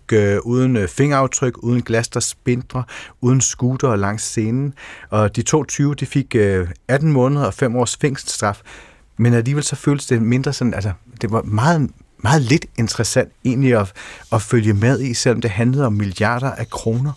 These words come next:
Det her med, at meget af kriminaliteten nu foregår på nettet, tror du også, det spiller en rolle i forhold til, hvor, hvor,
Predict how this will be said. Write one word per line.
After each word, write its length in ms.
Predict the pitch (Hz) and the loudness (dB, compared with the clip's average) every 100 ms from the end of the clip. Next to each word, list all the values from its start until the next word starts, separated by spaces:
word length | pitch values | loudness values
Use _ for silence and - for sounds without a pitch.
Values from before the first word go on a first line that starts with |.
| - _ _ _ - _ _ - | -12 _ _ _ -20 _ _ 0
Det 100 | 156 | 4
her 140 | 165 | 4
med, 220 | 135 135 - | 4 4 2
at 140 | 131 120 | -2 2
meget 320 | 117 123 147 | 2 2 0
af 80 | 139 | 0
kriminaliteten 680 | 127 110 107 - 143 139 | 2 2 0 0 0 2
nu 80 | 131 | 0
foregår 420 | - 127 139 123 | 2 0 2 0
på 120 | 107 | 2
nettet, 300 | 113 123 139 131 _ _ _ _ _ _ | 2 2 -2 -8 _ _ _ _ _ _
tror 180 | - 135 | 0 4
du 100 | 127 | 4
også, 120 | 143 | 2
det 100 | 135 | -2
spiller 320 | - 131 131 | -2 0 2
en 120 | 135 113 | 0 2
rolle 380 | 107 117 135 - | 2 2 0 -2
i 80 | 107 | -6
forhold 360 | - 120 127 | 0 0 0
til, 220 | - 117 104 | 0 -2 0
hvor, 140 | 107 | -2
hvor, 320 | 98 104 95 | 2 0 0